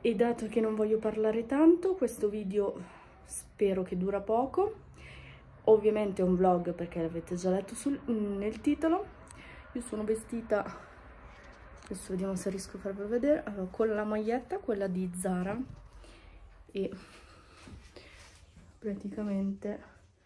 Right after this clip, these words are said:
così, per farvi capire, perché ogni tanto le ragazze vogliono sapere quando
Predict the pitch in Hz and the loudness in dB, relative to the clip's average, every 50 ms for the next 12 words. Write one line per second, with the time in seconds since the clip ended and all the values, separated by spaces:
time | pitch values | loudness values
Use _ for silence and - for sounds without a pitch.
0 | _ _ _ _ _ - - - - - - - - 180 - - - - - - | _ _ _ _ _ -20 -20 -20 -16 -8 -6 -6 -6 -4 -6 -6 -6 -8 -12 -16
1 | - - - - - - - - - - - - - - - - - 185 185 - | -20 -20 -20 -20 -20 -20 -20 -20 -20 -18 -18 -18 -18 -16 -12 -6 -6 -6 -6 -4
2 | - 175 170 170 175 175 180 190 190 - 202 190 185 180 180 185 190 - - - | -6 -6 -4 -4 -4 -6 -6 -8 -8 -6 -4 -2 0 0 0 -2 -4 -6 -10 -18
3 | - - - - - 202 190 190 - - 190 190 - - 196 196 190 190 190 - | -20 -20 -20 -12 -6 -4 -4 -4 -4 -4 -4 -4 -4 -2 -2 -2 -2 -2 -2 -2
4 | 190 196 196 196 208 202 196 196 - - - - - - - - - - - - | -2 -2 -2 -2 -2 -4 -6 -6 -10 -18 -20 -20 -20 -20 -20 -20 -20 -20 -12 -6
5 | 180 185 185 180 185 180 190 190 190 190 - 208 196 190 180 175 175 175 175 170 | -4 -2 0 0 0 2 0 0 -2 -2 -4 -2 -2 0 0 0 -2 -2 -4 -6
6 | - - 170 - - 180 170 175 175 170 170 170 170 165 - - - - - - | -8 -10 -10 -6 -4 -4 -2 -2 -2 -4 -4 -4 -4 -6 -8 -10 -18 -20 -20 -20
7 | - - - - _ - - - - - - - - - - - _ - - 202 | -20 -20 -20 -20 _ -20 -20 -20 -20 -20 -20 -14 -14 -14 -14 -16 _ -10 -6 -4
8 | 190 185 185 185 185 180 180 180 175 180 180 180 | -2 0 0 0 0 -2 -2 -4 -4 -4 -6 -6